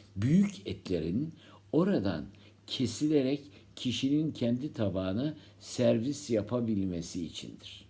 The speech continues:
Onun için de mutlaka ayağa kalkmanız gerekiyor. Oturduğunuz yerden yaptığınızda farkında olmazsınız. El aleme mahcup olmamak için azami, e, gayreti gösterirsiniz.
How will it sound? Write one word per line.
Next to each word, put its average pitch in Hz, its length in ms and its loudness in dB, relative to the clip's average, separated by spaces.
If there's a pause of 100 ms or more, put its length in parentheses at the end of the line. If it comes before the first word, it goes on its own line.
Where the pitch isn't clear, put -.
(1400)
Onun 156 240 4
için 127 280 0
de 131 60 2
mutlaka 147 480 0
ayağa 104 340 4
kalkmanız 76 540 -8
gerekiyor. 64 560 -12 (520)
Oturduğunuz 123 680 2
yerden 92 320 2
yaptığınızda 95 840 0
farkında 98 480 0
olmazsınız. 127 720 -2 (420)
El 120 200 6
aleme 120 300 2
mahcup 113 360 2
olmamak 123 500 2
için 117 340 -2
azami, 110 640 4 (880)
e, 92 760 0
gayreti 110 480 2
gösterirsiniz. 92 960 -2